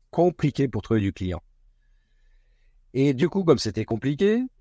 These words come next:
j'étais dans, en, en stress et sous pression de manière permanente,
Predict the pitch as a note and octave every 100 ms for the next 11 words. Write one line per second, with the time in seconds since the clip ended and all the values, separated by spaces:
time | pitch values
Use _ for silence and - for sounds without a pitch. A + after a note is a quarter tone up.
0 | _ G2 A2+ - B2 A#2 A2 G#2 G#2 -
1 | G#2+ G#2+ - A#2 A#2 - - D#3+ D#3+ D3
2 | - - _ _ A2+ A2+ G#2+ - - -
3 | D3 B2 - D3 D3 A#2+ G#2+ G#2 G#2+ -
4 | - B2 A#2 C3 F3 A3